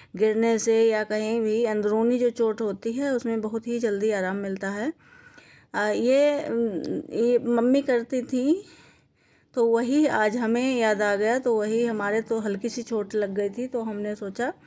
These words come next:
ये आज लाओ, ये हम ट्राई करें। तो उससे बहुत ज़्यादा फ़ायदा मिला।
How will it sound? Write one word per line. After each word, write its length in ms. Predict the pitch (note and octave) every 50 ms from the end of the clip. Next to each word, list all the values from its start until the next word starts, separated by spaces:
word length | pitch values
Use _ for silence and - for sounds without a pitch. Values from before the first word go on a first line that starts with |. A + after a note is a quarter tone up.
| - - - - - - - - - - A3
ये 60 | G#3+
आज 320 | G#3 G3+ G#3+ A3+ A3 G#3+
लाओ, 360 | A3+ A3 G#3+ G#3 A3 A#3+ C4+
ये 260 | C#4 B3+ A3+ G#3+ A3 A#3
हम 440 | A3 A#3 G#3+ G#3 G#3+ A3 A3+ B3 - - _ - - - - - - -
ट्राई 400 | G#3 G#3 - G#3+ A3 G#3+ G#3+ A3
करें। 440 | - G#3+ G#3+ G#3 A#3 C4+ F4+ A4+ A4+
तो 100 | - D4+
उससे 340 | - - A3 A3 - C#4 C#4
बहुत 240 | A#3 A3+ A#3+ B3+ C4+
ज़्यादा 240 | B3+ B3+ B3 B3+ B3+
फ़ायदा 380 | B3 C4+ A#3 G#3+ G3+ A3 G#3+
मिला। 340 | G#3+ G#3+ G3+ G3+ G#3 A#3+ D#4+